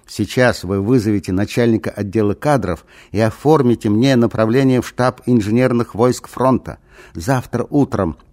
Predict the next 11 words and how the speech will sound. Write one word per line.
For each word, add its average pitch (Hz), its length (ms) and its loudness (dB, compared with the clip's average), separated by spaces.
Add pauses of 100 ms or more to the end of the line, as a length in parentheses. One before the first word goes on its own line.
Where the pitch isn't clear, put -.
(140)
предоставите 120 680 0
машину 135 460 2
для 110 180 0
переезда. 90 680 -4 (320)
Если 107 360 -2
не 107 120 2
хотите 107 380 -4
скандала, 98 760 -2
на 92 200 -2
этом 107 300 0
расстанемся». 78 720 -6